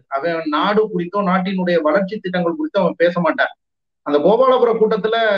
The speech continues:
கழுவி விடுறதுக்கு என்னென்ன வாய்ப்பு இருக்கோ அதை தான் பேசுவாங்களே தவிர, அந்த எதுக்கு இந்த மாதிரி வாசகங்களை நான் பயன்படுத்துறேன்னா, அவ்வளவு கேவலமான அரசியல் சூழலை உருவாக்குன அந்த கும்பல்ல இருந்து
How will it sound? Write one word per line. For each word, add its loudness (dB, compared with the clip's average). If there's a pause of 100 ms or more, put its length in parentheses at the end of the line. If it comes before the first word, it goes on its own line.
(200)
கழுவி 0
விடுறதுக்கு 0
என்னென்ன 0
வாய்ப்பு -2
இருக்கோ -2
அதை 0 (200)
தான் 0
பேசுவாங்களே -2
தவிர, -2 (640)
அந்த 4 (120)
எதுக்கு 2
இந்த 2
மாதிரி 2
வாசகங்களை 0
நான் 0
பயன்படுத்துறேன்னா, -2
அவ்வளவு 0 (200)
கேவலமான 0 (100)
அரசியல் -4
சூழலை -2
உருவாக்குன -2
அந்த -2
கும்பல்ல 2
இருந்து 2